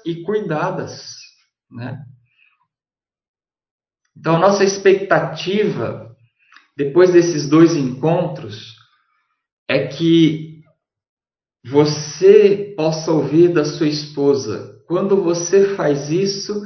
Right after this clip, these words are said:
eu me sinto amada e cuidada."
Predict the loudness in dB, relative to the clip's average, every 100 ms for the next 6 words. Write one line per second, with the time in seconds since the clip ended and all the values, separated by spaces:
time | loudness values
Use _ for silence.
0 | -14 -20 _ 2 4 4 0 -4 -8 -8
1 | -6 -6 -4 -6 -8 -18 _ _ -2 0
2 | 0 2 2 2 2 0 0 -2 -2 0
3 | 2 4 2 -2 -4 -6 -10 -14